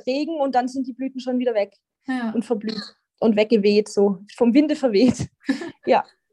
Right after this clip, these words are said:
Speaker 1: aber genau das macht's, finde ich, so wertvoll. Die Vergänglichkeit von dem, woran wir uns erfreuen, ist, also eigentlich fügt es dem nur Wert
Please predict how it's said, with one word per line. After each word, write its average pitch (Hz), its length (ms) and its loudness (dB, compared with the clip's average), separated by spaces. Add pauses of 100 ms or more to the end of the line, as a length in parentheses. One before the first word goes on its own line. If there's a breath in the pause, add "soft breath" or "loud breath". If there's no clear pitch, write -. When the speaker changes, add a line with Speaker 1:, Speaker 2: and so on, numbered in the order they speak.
(140)
Speaker 1:
aber 285 180 2
genau 311 220 -4
das - 160 -10
macht's, 330 280 -14
finde 339 180 -6
ich, - 80 -14
so 302 140 -10
wertvoll. 330 340 -4
Die 240 80 -10
Vergänglichkeit 285 1000 -4 (500)
von 233 240 -6
dem, 262 320 -4 (540)
woran 262 260 2
wir 269 80 -2
uns 262 140 -6
erfreuen, 247 460 -2
ist, - 200 -12 (140)
also 285 240 -2
eigentlich 339 360 -4 (120)
fügt 349 280 -2
es - 120 -16
dem 285 180 -4
nur 294 160 -4
Wert 277 200 0